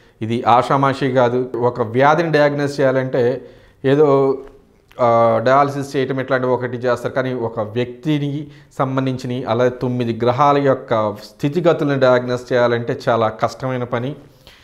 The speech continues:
సహజంగా ఒక మనిషిని అంచనా వేయాలి అంటే మనం ఎంతో, ఎన్నో, ఎంతోసేపు స్టడీ చేస్తే కానీ ఆ ఫలితం రాదు. అలాంటిది ఇన్ని గ్రహాలు, ఇన్ని రాసులు, ఇన్ని నక్షత్రాల మీద,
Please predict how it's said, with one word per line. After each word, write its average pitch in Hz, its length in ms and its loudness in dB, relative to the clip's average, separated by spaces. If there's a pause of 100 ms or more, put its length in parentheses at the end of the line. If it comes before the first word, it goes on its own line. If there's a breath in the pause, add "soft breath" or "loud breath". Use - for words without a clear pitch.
(600 soft breath)
సహజంగా 151 380 4
ఒక 143 120 4
మనిషిని 147 360 -2
అంచనా 156 280 -2
వేయాలి 151 460 2
అంటే 147 200 -2
మనం 139 240 -2
ఎంతో, 143 640 0 (160)
ఎన్నో, 147 460 2
ఎంతోసేపు 127 680 -2
స్టడీ 143 300 -2
చేస్తే 143 400 -2
కానీ 135 160 0
ఆ 123 40 -2
ఫలితం 117 380 -4
రాదు. 104 120 -4
అలాంటిది 139 640 -2 (220)
ఇన్ని 143 280 0
గ్రహాలు, 147 800 2
ఇన్ని 131 240 0
రాసులు, 135 440 4
ఇన్ని 123 140 0
నక్షత్రాల 135 600 2
మీద, 131 320 4